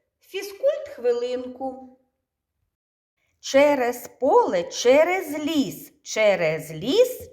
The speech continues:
через ліс. Дід Мороз гостинці ніс, дітям ніс,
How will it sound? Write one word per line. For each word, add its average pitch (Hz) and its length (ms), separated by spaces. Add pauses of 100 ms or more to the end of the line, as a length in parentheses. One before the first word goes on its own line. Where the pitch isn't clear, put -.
через 285 600
ліс. 269 520 (280)
Дід 453 460
Мороз 415 640
гостинці 240 1000
ніс, 247 480 (200)
дітям 294 760
ніс, 269 480